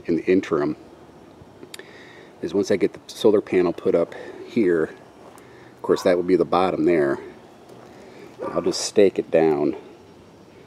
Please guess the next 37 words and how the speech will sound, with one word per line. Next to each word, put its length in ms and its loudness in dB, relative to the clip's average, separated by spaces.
for 120 -4
now. 440 -2
You 80 -4
know, 200 -6
it'll 140 0
be 220 -4
hoisted 440 2
up, 240 2
but 120 -2
I'll 100 0
just 220 -6
stake 340 -2
it 80 -4
in 120 -2
place, 580 -4
um, 420 -4
with 220 -2
that, 260 -4
uh, 220 -4
super 260 -8
strut 340 -8
or 80 -4
post 480 -4
or 80 -8
whatever 520 -8
I 60 -12
come 180 -8
up 160 -8
with, 320 -8
just 140 -14
to 80 -20
keep 240 -14
it, 120 -8
you 100 -12
know, 80 -12
four 240 -8
points. 480 -12